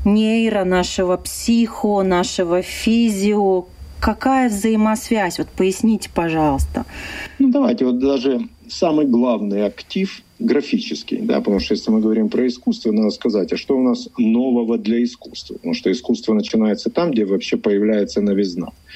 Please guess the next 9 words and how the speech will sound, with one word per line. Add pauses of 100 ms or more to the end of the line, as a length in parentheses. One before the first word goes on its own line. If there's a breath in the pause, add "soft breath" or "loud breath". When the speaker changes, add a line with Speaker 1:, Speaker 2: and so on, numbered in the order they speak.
(600 loud breath)
Speaker 2:
Да,
из
декоративно-прикладного
творчества,
а,
мы (160)
говорим
про
арт,